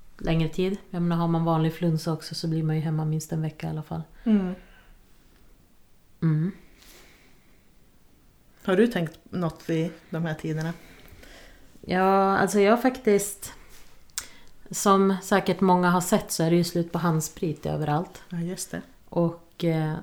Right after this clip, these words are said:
Speaker 1: då fick jag ett tips om att man kan göra egen handsprit. Och jag, jag vet ju inte liksom, jag kan ju inte mäta hur det funkar. Men jag har i alla fall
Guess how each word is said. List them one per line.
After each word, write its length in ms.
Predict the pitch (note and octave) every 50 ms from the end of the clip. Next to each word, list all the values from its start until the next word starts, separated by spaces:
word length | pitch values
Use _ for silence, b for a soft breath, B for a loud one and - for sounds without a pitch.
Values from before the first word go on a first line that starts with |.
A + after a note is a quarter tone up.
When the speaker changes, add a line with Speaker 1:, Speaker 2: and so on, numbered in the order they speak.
| - - - - - _
Speaker 1:
då 180 | - - - E3+
fick 300 | - - F3 E3+ - -
jag 180 | F3 E3 - -
ett 160 | D#3+ - - -
tips 320 | - G3 - - - -
om 120 | D#3+ D3+
att 120 | D#3 D3 -
man 140 | E3 D#3+ D3+
kan 120 | - E3
göra 120 | D#3+ D#3+
egen 360 | - - G#3+ F#3+ G3 A3+ A#3 G3
handsprit. 680 | D3+ D3+ D3+ D3+ - - - D#3 D#3 E3 - - - - - - - - - - - - - - - - - - - - B B B B B B B B B B B
Och 100 | - E3+
jag, 260 | F3 F3 F3 F3+ F#3 - - B B B
jag 140 | - E3+ E3
vet 280 | E3 D3+ D#3+ D#3+ -
ju 60 | G#3
inte 200 | G3 E3+ - -
liksom, 400 | D#3 D#3 D#3 D#3 - D3+ D3+ D3+
jag 140 | D#3 D#3+ D#3+
kan 140 | - E3+ E3
ju 60 | E3
inte 320 | D#3+ D#3 D#3+ D#3+ D#3 D#3+ D#3 - - - _ - - - - - - - _
mäta 500 | - F3+ F3 E3+ D#3+ D#3 C#3+ - - E3+
hur 160 | D#3+ F3 E3+
det 60 | E3+
funkar. 480 | E3 - F#3+ F3 E3+ E3 E3+ - A3+ F3
Men 140 | E3+ F3+ F3+
jag 80 | F3+
har 60 | F#3 F#3+
i 20 |
alla 120 | F#3 F#3
fall 280 | F3+ - F#3+ F3+ F3 F3